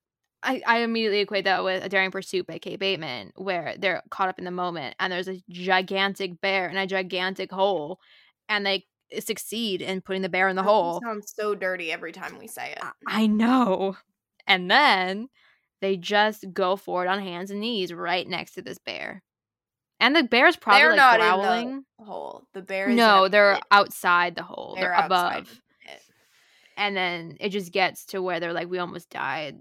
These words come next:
Speaker 1: We gotta, we gotta make love and make life." Because
Speaker 2: Yeah,
Speaker 1: death.
Speaker 2: versus Margot Halifax, which is not a danger bang, but it is a
Speaker 1: No.
Speaker 2: frantic outdoor bang. Where
Speaker 1: And
Speaker 2: he's
Speaker 1: then
Speaker 2: like, "You drive me insane." And then she's like, "Pff, that's hot."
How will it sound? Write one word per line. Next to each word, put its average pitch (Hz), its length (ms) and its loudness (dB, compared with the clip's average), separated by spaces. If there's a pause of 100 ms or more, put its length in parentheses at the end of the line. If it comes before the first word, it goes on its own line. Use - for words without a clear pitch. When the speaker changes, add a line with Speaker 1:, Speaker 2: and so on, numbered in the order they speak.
(220)
Speaker 1:
We 180 200 -10
gotta, 165 520 -8 (120)
we 185 160 -10
gotta 175 260 -6
make 151 260 -14
love 92 360 -10 (640)
and 180 120 -10
make - 200 -14
life." - 500 -12 (560)
Because - 260 -18
Speaker 2:
Yeah, 170 280 -8
Speaker 1:
death. 226 260 -4
Speaker 2:
versus 214 240 -8 (160)
Margot 202 380 -2
Halifax, 202 500 -4
which - 140 -16
is - 100 -16
not 196 280 0
a 208 60 -2
danger 214 360 -4
bang, 208 280 0
but 180 120 -8
it 151 100 -4
is 196 160 -4
a 165 140 0
Speaker 1:
No. 151 200 -6
Speaker 2:
frantic 175 440 -2
outdoor 147 560 -2
bang. 147 480 -8 (840)
Where 202 120 -2
Speaker 1:
And 220 120 0
Speaker 2:
he's 208 60 -4
Speaker 1:
then 220 420 6
Speaker 2:
like, 214 100 0
"You 202 180 -4
drive 185 300 4
me 170 180 -6
insane." 156 760 -6 (200)
And 175 180 -4
then 160 140 -8
she's - 340 -6
like, 170 240 -8 (140)
"Pff, - 360 -12
that's 208 260 4
hot." 156 280 -2